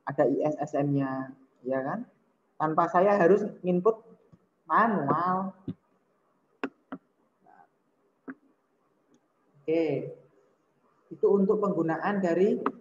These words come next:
Mendeley. Cara menghapus, tinggal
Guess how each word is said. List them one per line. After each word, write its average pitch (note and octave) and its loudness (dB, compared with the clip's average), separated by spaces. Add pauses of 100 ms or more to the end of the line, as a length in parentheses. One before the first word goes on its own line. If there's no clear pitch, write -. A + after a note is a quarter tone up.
(140)
Mendeley. C#3+ -4 (1400)
Cara F3+ 0
menghapus, G#3 0 (320)
tinggal F3 -2